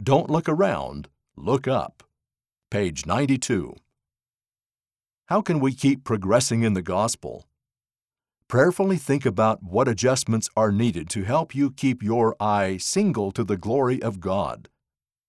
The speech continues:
See M. Russell Ballard, Return and Receive, page sixty-four. What are the blessings of faith?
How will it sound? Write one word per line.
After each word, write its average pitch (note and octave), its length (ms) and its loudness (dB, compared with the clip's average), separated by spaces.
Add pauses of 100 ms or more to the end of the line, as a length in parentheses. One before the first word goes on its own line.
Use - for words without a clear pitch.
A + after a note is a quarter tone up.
(420)
See A#2 360 0
M. A#2+ 200 2
Russell G#2+ 300 0
Ballard, D#2+ 540 -6 (340)
Return C3+ 560 -2
and C3 220 -2
Receive, B2+ 760 -4 (300)
page D#2 240 -8
sixty-four. G#2 760 -6 (1400)
What B2 340 0
are C#3+ 160 4
the B2+ 120 2
blessings A#2 560 0
of G2+ 180 -2
faith? - 580 -8